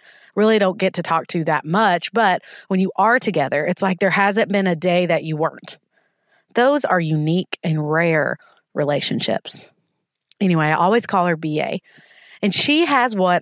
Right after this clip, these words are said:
I would call a holy habit of contentment.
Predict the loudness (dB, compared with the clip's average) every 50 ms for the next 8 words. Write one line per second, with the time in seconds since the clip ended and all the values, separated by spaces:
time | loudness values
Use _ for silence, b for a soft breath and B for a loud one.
0 | -2 -2 -2 0 0 0 0 -2 -2 -4 -2 -2 0 0 -2 -2 -2 -4 -4 -4
1 | -4 -2 0 0 2 0 0 0 0 0 0 0 0 -2 -2 -4 -4 -4 -6 -6
2 | -4 -4 -6 -6 -6 -8 -8 -10